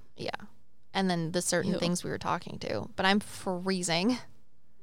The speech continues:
Speaker 2: Yeah, 'cause I feel like this place just, like, sucks in things.
Speaker 1: All of your energy.
Speaker 2: 'Cause they're also telling me that, uh, Zach Baggins doesn't take the same precautions as Ed and Lorraine Warren.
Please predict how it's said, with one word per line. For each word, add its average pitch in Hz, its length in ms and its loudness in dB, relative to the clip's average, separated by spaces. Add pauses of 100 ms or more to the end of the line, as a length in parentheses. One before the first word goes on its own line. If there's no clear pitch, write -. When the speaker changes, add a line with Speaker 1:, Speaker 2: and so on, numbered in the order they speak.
(100)
Speaker 2:
Yeah, 190 180 4
'cause 185 120 0
I 185 80 6
feel 202 160 2
like 226 100 2
this 233 160 2
place 170 300 4
just, 170 180 0
like, - 360 -2 (420)
sucks - 920 4
in 165 300 4
things. 196 600 0 (280)
Speaker 1:
All 208 300 10
of 180 100 2
your 165 120 4
energy. - 500 -2 (140)
Speaker 2:
'Cause 185 160 4
they're 190 160 10
also 190 300 10
telling 185 420 8
me 170 300 6 (240)
that, 165 580 8
uh, 165 460 4 (680)
Zach 180 280 6
Baggins 160 440 6
doesn't 160 240 2
take 165 220 2
the 165 100 0
same 160 260 0
precautions 160 800 2
as 165 420 4
Ed 165 180 4
and 165 160 2
Lorraine 160 420 2
Warren. 160 420 2